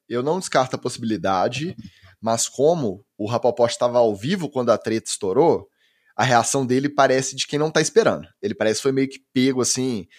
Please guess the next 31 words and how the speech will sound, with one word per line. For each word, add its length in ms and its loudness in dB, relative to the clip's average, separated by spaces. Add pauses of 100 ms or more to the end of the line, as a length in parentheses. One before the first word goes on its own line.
(140)
no 80 -6
contrapé. 800 2
Parece 200 -4
que 80 -8
ele 60 -4
não 80 -4
esperava 400 2
uma 100 -2
reação 340 -2
tão 220 -4
negativa 500 -2
do 100 -2
Dobbins, 520 2 (380)
que 320 0 (100)
fez 280 0
uma 140 4
thread, 400 0
né? 160 -10 (300)
Tweetou 500 4
um 60 -4
tu-, 420 -8
um 80 -4
tweet 300 -2
atrás 260 2
do 100 0
outro, 300 2
fez 160 -4
um 100 -2
monte 340 0
de 60 -10
tweet, 560 -2